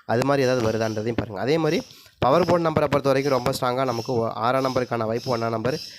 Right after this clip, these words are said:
அதே மாதிரி நாலாம் நம்பர் ரொம்ப ஸ்ட்ராங்கா இருக்கு ஒன்பதாம் நம்பர். அதே மாதிரி எட்டாம் நம்பர் ரொம்ப ஸ்ட்ராங்கா இருக்கு மூணாம் நம்பர். அதே மாதிரி ஏழாம் நம்பர் ரொம்ப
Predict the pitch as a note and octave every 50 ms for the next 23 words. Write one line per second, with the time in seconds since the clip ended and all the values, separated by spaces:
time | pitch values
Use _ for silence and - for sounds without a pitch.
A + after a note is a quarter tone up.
0 | - - _ - A#2+ B2+ D#3 E3 D#3+ D#3 C#3 C3 B2+ C3 C3+ C#3+ D3 C#3 C#3 C3
1 | B2+ A#2+ C3 B2+ - C3+ B2 A#2 A#2+ B2 B2 B2 A#2 A2+ A2+ A#2+ A#2+ A#2+ A#2 A#2
2 | C3+ - - - A#2 B2 C3 C3 B2+ A#2+ A2+ - C#3+ C#3 C#3+ C#3 C3+ C3 B2+ B2
3 | B2+ A#2+ - B2 A#2 A#2 A#2+ A#2+ B2 B2 A#2 A#2 A#2 A#2 A#2 A#2 C3 D3 F3+ -
4 | - - - - - - _ - A2 A#2 C#3+ D3+ D3+ C#3+ C3 B2 B2+ C3 C#3+ D3+
5 | D3+ D3 C#3 C3 B2 A#2+ B2